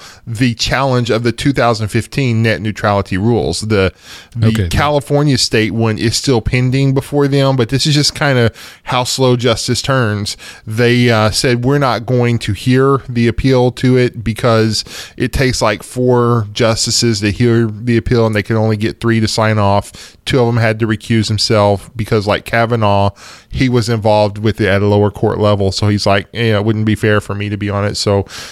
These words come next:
Speaker 1: um, so they, therefore, they did not hear the challenge to the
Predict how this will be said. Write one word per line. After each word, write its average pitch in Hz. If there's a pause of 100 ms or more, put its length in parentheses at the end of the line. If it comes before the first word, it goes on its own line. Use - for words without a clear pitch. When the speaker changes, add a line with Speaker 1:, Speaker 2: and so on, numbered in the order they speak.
(140)
Speaker 1:
um, 104 (140)
so 127
they, 120
therefore, 117
they 110
did 113
not 110
hear 127
the 107
challenge 104
to 117
the 104